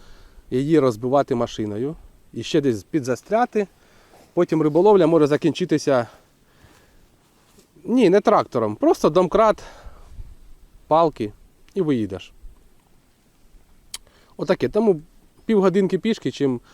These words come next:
кілька годин, е, ковирятися в грязюці. І,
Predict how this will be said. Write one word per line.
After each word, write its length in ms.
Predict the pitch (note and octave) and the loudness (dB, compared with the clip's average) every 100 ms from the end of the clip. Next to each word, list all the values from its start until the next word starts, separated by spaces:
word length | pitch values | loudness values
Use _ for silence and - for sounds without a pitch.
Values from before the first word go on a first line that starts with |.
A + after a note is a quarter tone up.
| - - | -20 -6
кілька 280 | - E3 D3+ | -4 0 2
годин, 380 | C3+ B2+ D3+ C3+ | 0 0 0 0
е, 300 | A2+ A2+ G#2+ | -2 -4 -4
ковирятися 680 | C#3 C3+ C#3+ C3+ B2 B2+ | -4 0 0 0 -2 -4
в 40 | G#2+ | -4
грязюці. 480 | B2 A2+ C#3 - G2+ _ _ - _ _ _ _ _ _ _ _ _ - | -4 -4 -6 -8 -12 _ _ -20 _ _ _ _ _ _ _ _ _ -16
І, 220 | A#2+ A2 | -10 -10